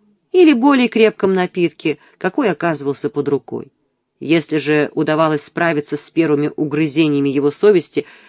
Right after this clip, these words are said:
в дальнейших убеждениях он не нуждался. Нередко в своем исступлении он равнялся с самыми отпетыми из них. Но для того, чтобы потом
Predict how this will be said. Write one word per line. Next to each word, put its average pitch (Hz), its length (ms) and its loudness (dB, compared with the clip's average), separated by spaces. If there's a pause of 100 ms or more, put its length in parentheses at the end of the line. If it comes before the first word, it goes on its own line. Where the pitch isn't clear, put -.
(140)
в 180 120 -8
дальнейших 233 440 2
убеждениях 190 640 2
он 175 200 2
не 165 100 2
нуждался. 139 540 -6 (720)
Нередко 277 400 4
в - 40 -4
своем 247 380 0
исступлении 208 920 0 (140)
он 294 220 4
равнялся 262 600 2
с - 60 -8
самыми 240 460 0
отпетыми 147 640 -2
из 117 240 -8
них. 117 200 -10 (1400)
Но 311 240 6
для 285 160 2
того, 285 240 2
чтобы 233 240 -2
потом 226 500 2